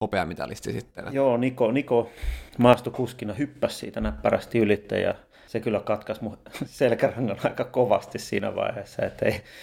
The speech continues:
Speaker 2: ei enää tarvinnut yrittääkään mitään, mitään sen jälkeen. Et jos olisin niistä päässyt hänen kanssaan ylitse, niin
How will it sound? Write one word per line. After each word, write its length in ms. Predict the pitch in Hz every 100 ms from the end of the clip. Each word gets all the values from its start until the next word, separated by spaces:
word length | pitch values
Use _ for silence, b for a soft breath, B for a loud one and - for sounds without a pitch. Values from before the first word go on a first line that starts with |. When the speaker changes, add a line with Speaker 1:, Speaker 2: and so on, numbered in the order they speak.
| B 135
Speaker 2:
ei 140 | 143
enää 180 | 131 127
tarvinnut 460 | 131 120 113 113
yrittääkään 640 | 117 113 - 107 90 95 95
mitään, 380 | 95 98 95 98 - _ -
mitään 300 | 123 113 107
sen 200 | 101 107
jälkeen. 380 | 104 101 - -
Et 100 | -
jos 180 | 110 120
olisin 220 | 127 135
niistä 280 | 147 143 -
päässyt 400 | - 107 - - _ _ -
hänen 200 | 107 104
kanssaan 400 | 104 98 - 104
ylitse, 340 | 101 - -
niin 180 | 98